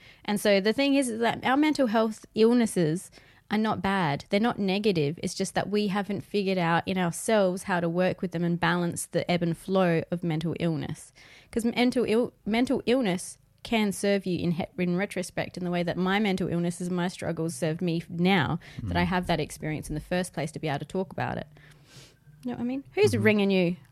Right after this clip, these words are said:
Speaker 1: Leto Holton's ringing you. <laughs> You should have answered it and been like, "Leto,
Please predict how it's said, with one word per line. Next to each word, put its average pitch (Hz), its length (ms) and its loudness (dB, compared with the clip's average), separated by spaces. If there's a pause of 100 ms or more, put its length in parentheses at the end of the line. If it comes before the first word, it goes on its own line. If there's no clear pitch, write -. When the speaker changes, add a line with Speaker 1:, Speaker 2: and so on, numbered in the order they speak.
(320)
Speaker 1:
Leto 254 320 4
Holton's 208 440 0
ringing 190 300 -2
you. 175 220 -8 (440)
<laughs> - 80 -18 (3750)
You 220 80 -4
should 233 160 -4
have 196 80 -2
answered 202 280 -2
it 220 40 0
and 175 100 -2
been 202 100 0
like, 208 140 -2
"Leto, 202 400 -4